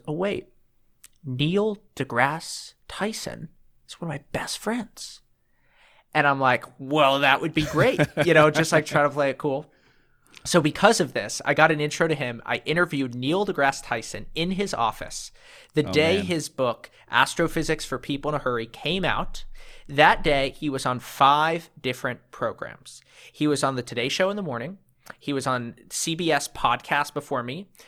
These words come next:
Speaker 1: then North Star podcast episode number seven. That was my show.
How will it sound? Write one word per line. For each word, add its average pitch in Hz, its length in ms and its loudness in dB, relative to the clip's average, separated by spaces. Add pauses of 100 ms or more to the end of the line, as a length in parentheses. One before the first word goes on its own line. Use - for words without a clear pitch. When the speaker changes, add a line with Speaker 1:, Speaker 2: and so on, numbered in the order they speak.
(180)
Speaker 1:
then 151 380 2
North 160 240 4
Star 151 580 4
podcast 147 640 0
episode 131 400 -4
number 123 240 -4
seven. 139 420 -2
That 127 100 0
was 120 220 -4
my 135 180 2
show. 143 420 0